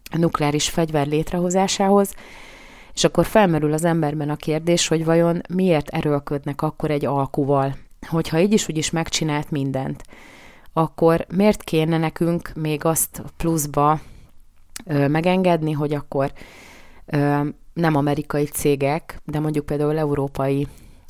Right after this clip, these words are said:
ö, egyéb ilyen szolgáltatók, m, együtt dolgozhassanak amerikai szankciók nélkül iráni cégekkel azon, hogy, hogy mondjuk civil atomfejlesztéseket végezzenek Iránban. Miért, miért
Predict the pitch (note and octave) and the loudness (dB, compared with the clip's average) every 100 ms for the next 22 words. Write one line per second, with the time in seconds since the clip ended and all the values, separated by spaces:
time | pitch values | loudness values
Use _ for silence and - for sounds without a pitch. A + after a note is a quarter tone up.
0 | - D#3 C#3+ C#3 - D#3 D3 D3 D3 D3+ | -6 -2 0 0 -2 -2 -2 0 -2 0
1 | - D3+ C#3+ C#3+ D3+ F3 F#3 - - _ | 2 2 0 -4 -4 0 0 -2 -10 _
2 | _ - - - - D#3+ D3+ - D#3+ D3 | _ -20 -20 -20 -12 -10 -6 -2 0 0
3 | C#3+ D#3 C#3+ D3 - D3 - D3+ D3 D3+ | 2 2 2 -4 -4 -4 -4 -4 -2 -4
4 | C#3 C#3+ D3 D3+ - D3 C#3 - C#3+ C#3+ | -4 -4 -4 -2 -2 -2 -4 -4 -2 -2
5 | D3 - D#3 C#3+ C#3 - C#3+ D3+ F3 - | -2 -4 -4 -2 -4 -2 4 6 4 0
6 | - - - - - E3 D3 C#3 C#3 C#3 | -20 -20 -20 -18 -2 0 2 0 -2 -2
7 | C#3 - - D#3+ D3 C#3+ - D3 D3+ E3 | -4 -8 0 2 2 -2 -6 -4 -2 0
8 | F3+ F3 D#3 D3+ - C#3+ D3 D3 D3 - | 0 0 -2 -2 -4 -2 0 0 -2 0
9 | E3 D3 C#3 C#3 C#3 C3+ C3+ C3+ C3+ - | 0 2 2 0 -4 -2 -2 -2 -6 -14
10 | - - - - D3 C#3+ C#3 - C#3+ - | -20 -20 -20 -6 -2 -2 -2 0 -2 -2
11 | C3 C#3 - C#3 C#3+ C#3+ B2+ C3+ C3+ C#3 | -6 -6 -4 -4 -4 -4 -4 -6 -8 -8
12 | C#3 C#3+ C#3 C#3+ D3 - - - _ _ | -8 -6 -6 -6 -10 -18 -20 -20 _ _
13 | _ - E3+ E3+ D3+ - D3+ C#3+ | _ -4 0 0 0 -4 -6 -6